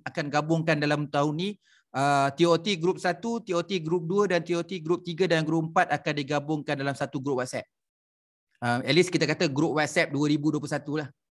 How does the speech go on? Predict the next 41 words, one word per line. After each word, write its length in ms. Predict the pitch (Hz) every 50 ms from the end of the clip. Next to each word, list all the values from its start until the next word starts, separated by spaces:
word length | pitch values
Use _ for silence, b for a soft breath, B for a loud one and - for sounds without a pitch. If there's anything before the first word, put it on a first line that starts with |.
| _ _ _ _ - -
Uh, 400 | 123 127 123 120 120 117 117 113
T 80 | -
O 80 | 143 135
T 240 | 131 - 160 139 135
untuk 160 | - 139 143
dua 40 | 135
ribu 80 | 135 139
dua 80 | 135 127
puluh 160 | 131 131 135
satu. 160 | 127 131 127
Jadi 320 | 120 135 151 185 175 143
lagi 160 | 151 147 151 165
ramai 320 | 170 180 180 185 180 185
lah. 160 | 226 240 220 226 - B B B B _
Kalau 160 | - 147 147
siapa 240 | 143 160 156 160 - 170
yang 160 | 165 156 156
buat 160 | 147 170 156 -
bidang 240 | 151 151 170 165
I 240 | 165 160 165 165 165
T, 320 | 233 226 226 214 - - _ -
boleh 160 | 131 170 185
jumpa 320 | 170 143 156 160 160 165 160
dengan 160 | 151 160 156
orang 240 | 151 156 160 156 156
I 160 | 160 160 160
T 80 | 170 160
dalam 240 | 151 147 151 147
group 320 | 151 147 160 165 156 - -
T 80 | 170
O 80 | 151 143
T 160 | 151 156 151
nombor 160 | 151 156 170
tiga. 400 | 165 240 220 247 220 208 202 202 202 b b b b b -
Jadi 160 | 143 180 180
bolehlah 400 | 156 190 208 208 190 175 170 156
buat 160 | 156 165 139
kolaboratif. 800 | - 160 151 151 139 143 143 143 143 - 151 143 139 139 139 135 135 139
Ada 160 | 139 139 135
kawan-kawan 560 | - 147 143 147 143 135 147 143 147 151 147
daripada 320 | 143 131 139 139 143 143